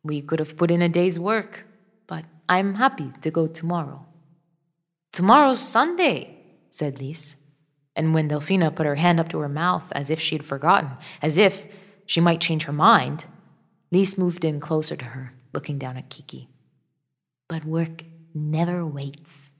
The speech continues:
she said. "El día de Dios," said Delfina. "I didn't even think of it." "People work," said Lise. "Don't worry about it." "We can wait until Monday.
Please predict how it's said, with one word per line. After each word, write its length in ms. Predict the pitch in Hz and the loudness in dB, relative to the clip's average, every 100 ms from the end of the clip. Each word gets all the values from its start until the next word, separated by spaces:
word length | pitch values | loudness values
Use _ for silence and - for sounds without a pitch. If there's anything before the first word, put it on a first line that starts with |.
| _ _ _ | _ _ _
she 220 | - - | -10 -8
said. 300 | 107 - - _ _ _ _ _ _ _ _ _ | -8 -10 -14 _ _ _ _ _ _ _ _ _
"El 120 | 147 | -4
día 280 | 156 170 156 | 2 4 4
de 140 | 151 | 0
Dios," 520 | 139 180 175 - - - _ _ _ _ | -4 -6 -6 -8 -10 -14 _ _ _ _
said 220 | - 139 | -10 -8
Delfina. 460 | 135 123 143 131 135 | -10 -10 -14 -14 -12
"I 80 | 139 | -2
didn't 240 | 165 170 | 2 2
even 140 | 151 | 0
think 260 | 147 190 208 | -6 -10 -10
of 100 | - | -14
it." 140 | - - _ _ _ _ _ _ _ _ _ _ _ _ | -20 -20 _ _ _ _ _ _ _ _ _ _ _ _
"People 420 | 247 262 320 302 | -4 0 2 2
work," 440 | 277 285 285 - - - | 4 4 2 -8 -20 -14
said 220 | - 156 | -6 -4
Lise. 300 | 139 135 - | -4 -6 -8
"Don't 280 | - 175 285 | -4 -6 -2
worry 320 | 240 269 302 | 0 2 0
about 340 | 170 - - - | -2 -6 -12 -14
it." 140 | - _ _ _ _ _ _ _ _ _ _ _ _ | -20 _ _ _ _ _ _ _ _ _ _ _ _
"We 180 | 202 262 | -2 0
can 240 | 285 311 247 | 2 0 2
wait 300 | 180 135 143 | 2 0 -6
until 300 | 151 180 175 | -4 0 2
Monday. 540 | 160 143 131 139 - | 2 -2 -8 -12 -16